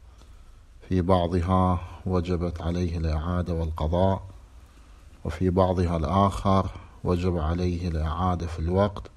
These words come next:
دون القضاء في خارج الوقت. هذه المسألة تتعرض إلى عكس تلك المسألة، تفترض ما إذا قصر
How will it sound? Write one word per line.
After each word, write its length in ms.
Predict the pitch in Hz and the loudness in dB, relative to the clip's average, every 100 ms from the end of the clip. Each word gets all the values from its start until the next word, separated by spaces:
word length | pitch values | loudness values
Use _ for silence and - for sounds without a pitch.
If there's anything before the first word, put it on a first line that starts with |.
| - - - - - - - | -20 -20 -20 -20 -20 -20 -6
دون 280 | 87 98 95 | 2 4 4
القضاء 720 | 85 78 82 82 87 90 85 - - | 2 0 -2 0 0 0 -2 -8 -6
في 120 | 87 | -4
خارج 460 | 80 82 87 90 78 | -2 0 0 0 -2
الوقت. 400 | 71 69 71 - - - - - - - - - - - - - - | -2 -4 -8 -12 -14 -18 -20 -20 -20 -20 -20 -20 -20 -20 -20 -20 2
هذه 320 | 120 123 120 | 6 6 4
المسألة 640 | 110 113 - 98 104 101 | 4 4 4 0 4 2
تتعرض 680 | 98 98 - 87 101 101 104 | 2 -4 -2 2 2 2 0
إلى 180 | 95 95 | 0 2
عكس 580 | 90 85 101 - - - | 2 2 0 0 -8 -4
تلك 560 | 110 107 107 107 - | -2 -2 -2 -4 -2
المسألة، 600 | 92 82 76 - 73 78 80 - - - - - - - - - - - - | -2 0 -2 -2 -6 -6 -8 -12 -20 -20 -20 -20 -20 -20 -20 -20 -20 -20 -4
تفترض 600 | - 98 - 104 104 98 | 0 0 4 4 6 4
ما 300 | 98 92 87 | 4 4 4
إذا 200 | 87 87 | 2 0
قصر 800 | 85 95 98 - 104 101 98 98 | 2 2 2 2 4 4 4 4